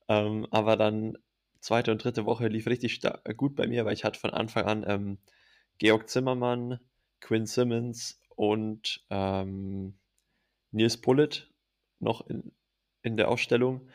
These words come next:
Und der Georg Zimmermann ist ja auch öfter in der Ausreißergruppe gewesen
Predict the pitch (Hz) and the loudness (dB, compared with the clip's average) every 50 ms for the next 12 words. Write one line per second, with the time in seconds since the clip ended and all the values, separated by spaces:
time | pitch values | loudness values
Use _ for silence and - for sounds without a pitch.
0 | - - - - _ _ _ _ _ - 107 107 107 110 107 - - 101 101 110 | -20 -20 -20 -20 _ _ _ _ _ 2 4 4 4 4 2 0 0 2 4 4
1 | 110 107 107 - 123 123 117 110 107 101 - - - - - - 113 - - - | 4 4 4 2 2 2 2 2 0 -2 -2 -4 -2 0 0 0 0 0 -6 -8
2 | - - 123 120 - - 110 107 107 107 - - - 110 117 - - 110 110 - | -2 -2 -2 0 2 0 0 2 2 0 0 2 0 0 0 2 2 0 0 0
3 | 110 107 113 113 - 113 107 110 98 107 107 107 107 110 107 107 | -2 -4 -4 -4 -4 -2 -2 -2 0 0 0 0 0 -2 -6 -8